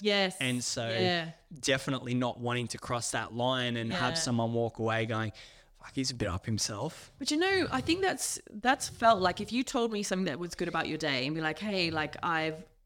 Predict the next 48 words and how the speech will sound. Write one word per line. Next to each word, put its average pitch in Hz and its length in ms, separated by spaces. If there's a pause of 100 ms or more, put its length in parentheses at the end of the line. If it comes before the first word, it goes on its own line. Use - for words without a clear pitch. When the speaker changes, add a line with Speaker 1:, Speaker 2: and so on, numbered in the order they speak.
(140)
Speaker 1:
I've 160 320
accomplished 175 420
this 180 140
today. 151 500 (260)
I 190 100
went 226 200
for 214 80
a - 40
Speaker 2:
Mm. - 40
Speaker 1:
ten 208 140
K 185 160
run. 185 180
It 120 60
was - 100
great." 220 240
I'd 226 100
be 294 100
like, 320 180 (380)
"Fuck - 440 (140)
yeah, 494 640
you 370 180
Speaker 2:
<laughs> 381 40
Speaker 1:
legend." 427 640
Like, 277 200
I 330 140
would 392 180
pump 339 280
you 247 160
up 240 260
because 202 560 (200)
Speaker 2:
Sure. 120 300
Speaker 1:
I 247 140
know 302 180
how 269 200
good 262 220
that 240 200
feels. 131 400
And 131 100 (120)
I 208 120
Speaker 2:
Yeah. 226 60
Speaker 1:
know 220 140
that 180 80
you're 185 80
doing 180 200
something 170 220
positive 214 400
for - 60
yourself. 160 500